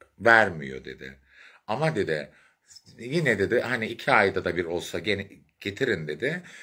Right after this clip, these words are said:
"E, olmasa," dedi, "ben burada," dedi, "ameliyat yapamam," dedi.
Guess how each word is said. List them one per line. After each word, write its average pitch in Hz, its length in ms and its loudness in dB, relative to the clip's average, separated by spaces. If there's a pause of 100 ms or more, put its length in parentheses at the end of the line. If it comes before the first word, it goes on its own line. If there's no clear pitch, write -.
(200)
"E, 107 220 2
olmasa," 110 540 0
dedi, 139 160 -8
"ben 113 240 0
burada," 107 260 0
dedi, 90 120 -2
"ameliyat 101 440 -2
yapamam," 151 480 -4
dedi. 160 320 -6